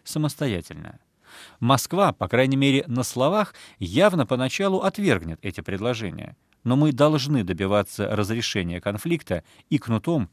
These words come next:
и пряником. Пряником может стать предложение помощи в установлении мира. А кнут — наш отказ допустить Россию к полному участию в международных организациях,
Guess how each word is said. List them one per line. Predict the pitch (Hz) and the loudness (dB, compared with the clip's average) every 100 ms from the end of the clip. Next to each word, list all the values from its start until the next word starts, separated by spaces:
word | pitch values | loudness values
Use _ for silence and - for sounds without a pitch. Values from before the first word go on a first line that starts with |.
| - | -6
и | 143 | -4
пряником. | 151 104 80 - - _ _ - - - - | -2 -2 -4 -10 -18 _ _ -20 -20 -12 0
Пряником | 131 180 160 - 92 | 2 4 2 -2 -2
может | 104 117 | 0 -2
стать | - 143 139 | 0 0 0
предложение | 143 131 135 127 160 160 147 | -4 0 0 0 0 0 0
помощи | _ 175 127 90 - | _ 2 2 0 -6
в | 87 | -8
установлении | 92 - 107 113 107 98 | -8 -6 -4 -2 -2 -2
мира. | 147 120 80 - _ - | -2 -2 -4 -8 _ 0
А | 117 | 0
кнут — | - 202 196 - _ - - | 2 -2 -2 -8 _ -20 -2
наш | 120 165 - | 2 2 0
отказ | 151 - 220 156 - | -4 -4 -2 -2 -4
допустить | 98 127 147 - - 135 | -6 -2 -2 -2 -2 -2
Россию | 113 113 - 185 165 | -2 -2 -2 0 0
к | 151 | -2
полному | - 175 127 90 85 | -2 2 2 0 -4
участию | 87 143 147 - 104 98 | -2 -2 -2 -2 -2 0
в | |
международных | 107 110 120 120 107 90 90 | 0 0 0 0 -2 -4 -6
организациях, | 98 92 110 123 175 - 156 | -6 -4 -4 0 0 0 -2